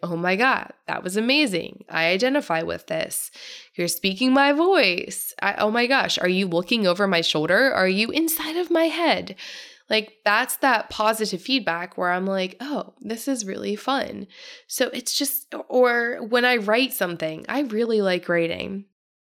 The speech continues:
and it resonates with people or it strikes an emotional nerve. Yeah,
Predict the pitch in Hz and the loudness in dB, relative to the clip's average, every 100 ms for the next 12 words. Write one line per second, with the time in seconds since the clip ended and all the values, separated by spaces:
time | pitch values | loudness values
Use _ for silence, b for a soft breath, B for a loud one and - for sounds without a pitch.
0 | _ - 208 196 190 190 185 - _ 208 | _ 2 4 4 2 -2 -8 -14 _ 0
1 | 214 226 226 202 185 190 165 185 185 170 | 2 0 2 0 0 -4 -6 -6 -4 -6
2 | - - 196 185 185 185 190 196 - - | -6 0 4 4 4 2 0 0 0 2
3 | 196 196 - 220 214 202 208 208 220 220 | 2 2 -2 -2 2 2 2 2 0 0
4 | 208 190 196 247 208 - - - _ _ | 2 2 2 2 2 -2 -10 -20 _ _
5 | _ _ _ _ _ 208 220 | _ _ _ _ _ -4 -4